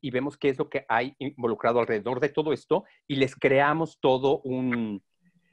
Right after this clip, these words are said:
podríamos decir, un happening, ¿no? O sea, un evento alrededor de su deseo, de tal forma que cuando ellos reciben el deseo es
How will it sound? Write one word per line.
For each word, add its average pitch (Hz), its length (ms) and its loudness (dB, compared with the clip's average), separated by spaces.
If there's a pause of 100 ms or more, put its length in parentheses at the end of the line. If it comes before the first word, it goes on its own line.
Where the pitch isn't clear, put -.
(140)
podríamos 123 400 0
decir, 123 220 -4
un 127 120 -6
happening, 98 440 -4
¿no? 113 240 -2
O 110 60 -4
sea, 107 180 0
un 123 160 0
evento 131 640 2
alrededor 110 680 0
de 107 240 0
su 123 240 -4
deseo, 110 520 -4 (380)
de 104 80 -8
tal 143 200 0
forma 139 320 0
que - 120 -12
cuando 120 240 0
ellos 143 240 0
reciben 139 360 -4
el 107 80 -6
deseo 120 420 0
es 127 260 -4